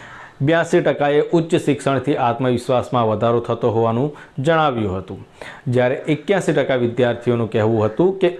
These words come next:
ઉચ્ચ શિક્ષણ મેળવવાથી સમાજમાં સન્માન વધે છે. છોતેર ટકાએ કહ્યું હતું કે કોલેજો અને યુનિવર્સિટીઓમાં જે પ્રકારે કેરિયર ગાઈડન્સની સુવિધા હોય છે, તેવી સુવિધા આદિવાસી વિસ્તારની સ્કૂલોમાં પણ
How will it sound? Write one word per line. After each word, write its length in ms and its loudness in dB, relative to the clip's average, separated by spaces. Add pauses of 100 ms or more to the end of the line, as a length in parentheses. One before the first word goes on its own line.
ઉચ્ચ 240 0
શિક્ષણ 380 0
મેળવવાથી 640 0 (320)
સમાજમાં 520 0
સન્માન 420 0
વધે 240 -2
છે. 140 -14 (680)
છોતેર 280 2
ટકાએ 300 2
કહ્યું 340 2
હતું 300 2
કે 100 2
કોલેજો 520 2
અને 200 2
યુનિવર્સિટીઓમાં 880 2
જે 140 2
પ્રકારે 480 0
કેરિયર 460 2
ગાઈડન્સની 540 0
સુવિધા 400 2
હોય 160 2
છે, 120 -2
તેવી 280 2
સુવિધા 360 2
આદિવાસી 440 2
વિસ્તારની 400 -2
સ્કૂલોમાં 520 0
પણ 140 0